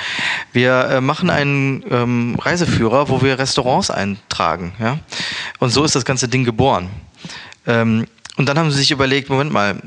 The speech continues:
wie kann man denn die Leute dazu kriegen, dass sie noch mehr rumfahren und noch mehr unsere Reifen kaufen?“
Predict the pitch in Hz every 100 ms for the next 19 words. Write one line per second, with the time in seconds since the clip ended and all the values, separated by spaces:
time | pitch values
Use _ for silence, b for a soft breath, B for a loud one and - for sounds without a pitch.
0 | - - - 170 156 143 131 131 135 120
1 | 120 - 143 127 113 110 - 147 127 147
2 | 175 - 76 101 139 135 147 180 135 98
3 | - 117 107 95 82 95 98 92 110 -
4 | 185